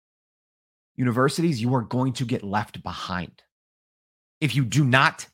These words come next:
integrate generative A I at a very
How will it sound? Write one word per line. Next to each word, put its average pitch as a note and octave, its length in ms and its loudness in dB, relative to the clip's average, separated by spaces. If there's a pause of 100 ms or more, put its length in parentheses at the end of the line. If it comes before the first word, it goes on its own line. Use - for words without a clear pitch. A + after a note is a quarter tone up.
integrate C#3+ 720 -2 (680)
generative D3 560 2
A C3 160 2
I G#2+ 380 0 (1000)
at D3+ 80 0
a C3+ 40 2
very A2+ 760 4